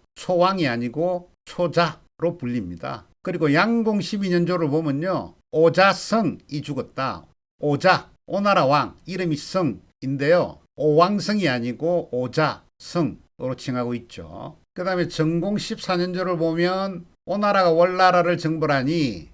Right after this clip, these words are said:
월자 구천은 방어를 하고 취리에 진을 쳤다. 월자 구천, 월나라의 왕 이름이 구천이죠. 그러니까 월왕 구천이 아니라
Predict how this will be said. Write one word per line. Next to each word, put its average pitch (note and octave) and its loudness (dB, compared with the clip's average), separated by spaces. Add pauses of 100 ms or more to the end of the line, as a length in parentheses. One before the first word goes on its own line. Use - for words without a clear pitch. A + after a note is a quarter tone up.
(140)
월자 G3 0
구천은 E3+ -2
방어를 C#3+ -2
하고 D#3+ 2 (140)
취리에 F3 0
진을 A2+ -6
쳤다. - -12 (140)
월자 F3 0
구천, - -6 (180)
월나라의 E3 4
왕 E3+ 2 (180)
이름이 E3 -2 (180)
구천이죠. B2+ -6 (140)
그러니까 F3+ -2 (180)
월왕 F3+ 0
구천이 C#3+ -8
아니라 G#2 -6